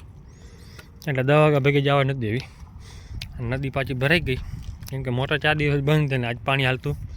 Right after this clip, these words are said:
થઈ ગયું છે, એટલે ધીરે ધીરે હવે વાંધો નહીં આવે. એક બે, બે દિવસ જ હાલશે. હાલો બેટા, હાલો. હવે જવા દે નદીમાં.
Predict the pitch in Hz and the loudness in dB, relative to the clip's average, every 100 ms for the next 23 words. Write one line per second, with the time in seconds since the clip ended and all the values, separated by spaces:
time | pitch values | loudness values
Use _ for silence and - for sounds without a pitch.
0 | - - 139 131 117 117 131 - - - | -12 -2 -2 0 0 0 -4 -8 -8 -8
1 | - - - - - - - - 120 135 | -12 -16 -18 -18 -20 -20 -14 -6 -2 0
2 | 139 135 135 143 147 143 143 123 113 - | 0 0 0 0 0 0 0 -2 -4 -8
3 | - - - - - - - 143 147 151 | -14 -20 -20 -18 -20 -14 -2 0 4 4
4 | 151 160 160 160 147 156 151 160 135 131 | 6 6 6 4 4 4 6 6 4 0
5 | - - - - - - - - - - | -4 -6 -4 -2 -2 -2 -8 -12 -14 -12
6 | - - - - 123 120 101 135 147 117 | -4 -4 -2 -2 -2 -2 -4 -4 -2 -4
7 | - - - - 160 - - - 156 - | -6 -10 -8 -2 -2 -2 -4 -2 -2 -4
8 | - - - - - - - - - - | -6 -8 -4 -2 -2 -4 -10 -16 -20 -20
9 | - - - - - - - - 117 127 | -20 -20 -16 -8 -6 -6 -8 -6 -4 -2
10 | 151 151 139 151 - - - - - - | 0 2 2 0 -2 -8 -8 -8 -10 -12
11 | - - 151 156 120 | -8 0 2 4 2